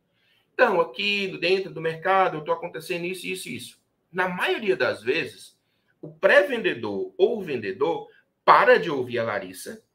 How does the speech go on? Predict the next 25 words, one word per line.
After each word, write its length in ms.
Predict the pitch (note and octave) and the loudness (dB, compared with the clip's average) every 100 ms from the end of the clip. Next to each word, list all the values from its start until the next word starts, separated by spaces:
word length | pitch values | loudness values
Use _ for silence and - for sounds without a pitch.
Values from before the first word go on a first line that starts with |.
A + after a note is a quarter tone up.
| - | -4
e 80 | E3 | 0
ele 120 | G3 | 2
vai 180 | G3 G3 | 2 2
pra 140 | G#3+ | 0
dois 260 | F3+ A#3 - | 0 -2 -4
caminhos. 540 | D#4+ A3+ - - _ _ _ _ _ _ _ - | -8 -10 -12 -20 _ _ _ _ _ _ _ 4
Ou 100 | C#4+ | 4
ele 140 | E4 | 6
tá 140 | A3+ F#3+ | 6 6
lendo 200 | F#3 F3 | 6 2
a 100 | D#3 | 0
próxima 300 | - D3+ D3 | -6 -8 -10
pergunta 340 | C#3 C3+ C3 | -10 -10 -10
do 100 | B2+ | -10
filtro, 360 | B2 A#2+ - _ _ _ _ _ _ _ _ _ | -10 -10 -12 _ _ _ _ _ _ _ _ _
e 100 | F3 | 2
aí 140 | D#3+ E3 | 2 2
ele 120 | F#3 | -2
esquece 520 | - - F3 - B3 | -4 4 4 2 -12
o 40 | A#3+ | -4
que 80 | |
a 40 | F#3+ | -2
Larissa 280 | D#3+ D#3 - | -2 -6 -14
tá 100 | - | -8
falando, 400 | C#3 A2 - | -4 -4 -8